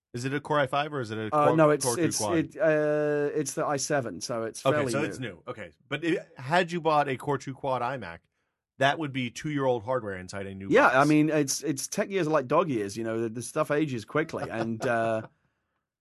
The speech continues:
Speaker 2: but here's the thing. I mean, you know, there's new technology coming out all the time. They're po-, they're constantly trying to make this stuff better. They wanna, they wanna come up with the best O S possible.
Speaker 1: Well, I guess
Speaker 2: How
Speaker 1: the
Speaker 2: do you,
Speaker 1: people
Speaker 2: but
Speaker 1: who
Speaker 2: how,
Speaker 1: have the
Speaker 2: how do you
Speaker 1: three G are gonna be out
Speaker 2: satisfy
Speaker 1: of
Speaker 2: both
Speaker 1: contract.
Speaker 2: ends? How do you come up
Speaker 1: Oh,
Speaker 2: with an
Speaker 1: no.
Speaker 2: O S that, that fully utilizes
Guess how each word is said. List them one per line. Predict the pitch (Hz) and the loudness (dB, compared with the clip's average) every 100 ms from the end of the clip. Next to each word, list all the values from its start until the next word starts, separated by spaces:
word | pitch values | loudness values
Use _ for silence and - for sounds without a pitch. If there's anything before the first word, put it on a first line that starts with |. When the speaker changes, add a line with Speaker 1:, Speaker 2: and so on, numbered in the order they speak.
| _ | _
Speaker 2:
but | 180 190 | 10 10
here's | 277 269 | 10 4
the | 240 | 0
thing. | 294 269 160 | 2 4 4
I | |
mean, | 165 175 175 175 | 6 6 4 2
you | 185 | 4
know, | 156 | 6
there's | 160 156 | 6 4
new | 208 | 0
technology | 202 208 180 160 147 | 0 2 2 2 0
coming | 160 147 | -2 0
out | 135 | 0
all | |
the | 120 | 0
time. | 127 | -2
They're | 123 127 | -2 -2
po-, | - | -2
they're | 147 135 | -2 0
constantly | 170 185 185 147 | 0 -2 -2 -2
trying | 156 139 | 0 2
to | |
make | 135 131 | 0 0
this | 123 | -6
stuff | - 117 - | -2 -4 -2
better. | 110 101 | -4 -2
They | 107 | -2
wanna, | 120 139 156 | 0 2 2
they | 143 139 | 2 2
wanna | 156 165 | 2 0
come | 160 | 0
up | 143 | 0
with | 135 | 0
the | 120 | 0
best | 127 120 - _ _ _ _ _ - | 0 0 -4 _ _ _ _ _ 0
O | 135 123 | 2 2
S | 117 | -2
possible. | - 135 135 104 73 - | -2 -2 -2 -10 -10 -4
Speaker 1:
Well, | 160 | 0
I | 185 | 0
guess | 240 | 10
Speaker 2:
How | 214 | 12
Speaker 1:
the | 240 | 12
Speaker 2:
do | |
you, | |
Speaker 1:
people | 226 | 8
Speaker 2:
but | 214 | 6
Speaker 1:
who | 233 | 6
Speaker 2:
how, | 254 | 4
Speaker 1:
have | 185 | 2
the | |
Speaker 2:
how | 208 240 | 2 2
do | 240 | 2
you | |
Speaker 1:
three | 196 | 4
G | 233 | 4
are | |
gonna | 220 | 4
be | |
out | 143 | 6
Speaker 2:
satisfy | 220 | 6
Speaker 1:
of | |
Speaker 2:
both | 202 214 208 | 6 2 2
Speaker 1:
contract. | 254 | 0
Speaker 2:
ends? | 139 | 0
How | 170 190 | 0 0
do | |
you | 208 | -2
come | 180 185 | -2 0
up | 156 | 2
Speaker 1:
Oh, | |
Speaker 2:
with | 151 | 2
an | |
Speaker 1:
no. | 156 156 | 4 4
Speaker 2:
O | |
S | 151 151 - _ _ _ | 4 2 -8 _ _ _
that, | 135 147 147 | 0 2 2
that | 147 - | -2 0
fully | 180 165 156 - | 0 4 2 0
utilizes | 143 139 160 151 139 135 131 120 110 | -4 0 2 4 2 2 0 -2 -4